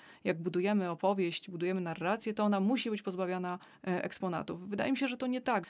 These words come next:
i, i że często to właśnie eksponat jest jakimś nośnikiem, jest takim sanktuarium, które, które niesie w sobie też pewne,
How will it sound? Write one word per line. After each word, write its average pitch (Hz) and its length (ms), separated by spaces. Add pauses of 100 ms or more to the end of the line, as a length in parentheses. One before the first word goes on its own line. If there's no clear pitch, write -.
(120)
i, 196 380
i 208 120
że 208 140
często 233 340
to 220 120
właśnie 202 500
eksponat - 540
jest 170 100
jakimś 180 300
nośnikiem, 196 500
jest 160 140
takim 180 300 (220)
sanktuarium, 196 680
które, 170 340
które 175 300
niesie 180 220
w - 60
sobie 170 240
też 170 180
pewne, 165 380